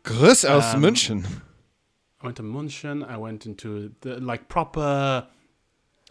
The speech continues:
Speaker 2: like, like, postcard
Speaker 1: Yeah.
Speaker 2: Germany bits. People are wearing, wearing lederhosen and just going about their day. I'm not
Speaker 1: Yes.
Speaker 2: kidding. And everyone drinks beer out of massive one-liter Steins
Speaker 1: Yes.
Speaker 2: glasses.
Speaker 1: Yes.
Speaker 2: Um,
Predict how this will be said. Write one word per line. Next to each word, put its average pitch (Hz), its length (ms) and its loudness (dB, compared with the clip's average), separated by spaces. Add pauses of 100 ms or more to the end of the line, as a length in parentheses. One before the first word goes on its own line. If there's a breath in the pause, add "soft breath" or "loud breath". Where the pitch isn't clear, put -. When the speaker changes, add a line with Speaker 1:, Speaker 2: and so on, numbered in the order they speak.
Speaker 2:
like, 147 400 2
like, 156 240 -2
postcard 127 1080 -2 (340)
Speaker 1:
Yeah. 98 440 -2
Speaker 2:
Germany 110 920 -4 (260)
bits. - 360 -8 (400 soft breath)
People 180 280 -2
are 165 60 -2
wearing, 156 260 -2
wearing 160 200 -4
lederhosen 156 480 -6
and 160 80 -12
just 139 160 -12
going 147 260 -6
about 139 220 -4
their 127 120 -8
day. 120 460 -6
I'm 131 80 -4
not 165 140 -4
Speaker 1:
Yes. 127 180 4
Speaker 2:
kidding. 95 280 -8 (720 soft breath)
And 151 140 -2
everyone 156 300 -4
drinks 143 240 -8
beer 151 240 -2
out 135 140 -2
of 120 100 -8
massive 127 480 -6
one-liter 135 560 -4
Steins 120 840 -8
Speaker 1:
Yes. 92 220 -8
Speaker 2:
glasses. 123 580 -4 (300 loud breath)
Speaker 1:
Yes. 110 480 -4
Speaker 2:
Um, 127 500 -4